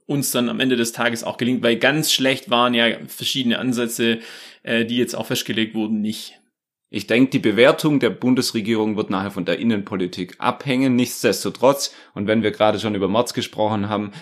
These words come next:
Speaker 2: ist sein Fokus jetzt, glaub ich, zu Beginn erstmal auf Außenpolitik. Er sagt, das Ziel von Deutschland muss es sein, Sicherheit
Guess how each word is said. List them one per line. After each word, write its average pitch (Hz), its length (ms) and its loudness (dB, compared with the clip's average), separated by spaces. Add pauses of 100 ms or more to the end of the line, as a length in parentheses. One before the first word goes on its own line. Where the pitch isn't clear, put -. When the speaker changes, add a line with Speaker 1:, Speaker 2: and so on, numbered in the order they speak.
(160)
Speaker 2:
ist - 240 -4
sein 127 300 4
Fokus 139 500 0
jetzt, 117 240 -2
glaub 104 220 6
ich, 104 160 -2
zu 101 100 -8
Beginn 107 300 2
erstmal 98 400 0
auf 82 280 -2
Außenpolitik. 95 880 -4 (300)
Er 107 160 2
sagt, - 380 0 (320)
das - 180 -4
Ziel 147 180 4
von 131 120 2
Deutschland 123 340 6
muss 113 200 2
es 101 160 -2
sein, 117 440 4
Sicherheit 120 840 2